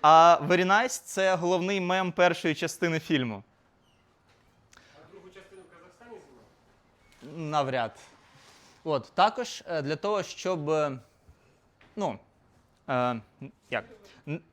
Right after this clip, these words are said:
Speaker 1: щоб підкреслити, що вони не намагаються висміяти Казахстан, е, в самому фільмі вони, ем, замінили слово «Казахстан» на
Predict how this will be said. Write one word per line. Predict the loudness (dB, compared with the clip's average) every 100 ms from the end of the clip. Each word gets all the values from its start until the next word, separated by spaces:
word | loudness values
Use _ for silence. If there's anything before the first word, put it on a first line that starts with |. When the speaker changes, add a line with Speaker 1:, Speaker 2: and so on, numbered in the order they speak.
| -20 -10
Speaker 1:
щоб | -6 -6
підкреслити, | -4 -6 0 2 2 0 -8
що | -6 -6
вони | -4 -4
не | -4
намагаються | -4 -2 2 2 0 -6
висміяти | -6 -6 -6 -8 -6
Казахстан, | -4 -4 -4 -2 -2 -4 -14 -20 -20 -20 _ -6
е, | -4
в | -4
самому | -4 -4 -4 -6
фільмі | -6 -6 -4
вони, | -2 -2 -4 -4 -6 -12 _ _ _ -2
ем, | 0 2 0 -6 -12 -16 _ _ -18
замінили | -8 -4 -4 -2 -2 -2
слово | -2 -2 -2
«Казахстан» | -2 -6 -6 -4 -2 -2 -4 -6
на | -4 -4